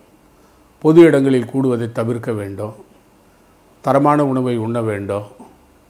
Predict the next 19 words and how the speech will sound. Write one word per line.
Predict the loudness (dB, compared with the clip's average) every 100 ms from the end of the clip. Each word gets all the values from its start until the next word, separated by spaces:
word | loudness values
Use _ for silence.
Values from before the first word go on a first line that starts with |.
| _ _ _ _ _ _ _ _ -20 -20
குறிப்பாக | -12 0 0 4 2 4 0 -2 -12 _ _ _
பல | -2 0
விழாக்களிலே | 2 4 2 2 -2 -2 -4
கலந்து | -4 -4 -4
கொள்ளாமல் | -4 -4 -4 -6
இருக்க | -10 -10 -12
வேண்டும், | -12 -12 -14 -14 -20 -20 _ _ _ _ _ _ _
திருமணங்களில் | 0 2 2 2 0 0 -4 -18 _ _ _ _ _
குறைந்த | 2 4 6 4
அளவிலே | 4 0 0 -4 -16 _
மக்களை | -8 -4 -4 -4
அழைத்து | -4 -6 -6 -8
செல்ல, | -10 -8 -6
மக்கள் | -6 -4 -2 -2
இருக்க | -2 -4
வேண்டும், | -6 -6 -8 -10 -10 _ _ _ _ _ _ _ _ _ -20 _ _
கர்ம | -2 2 2
காரியங்களில், | 2 2 2 0 -4 -4
குறிப்பாக | -6 -6 -2 -2 -2 -6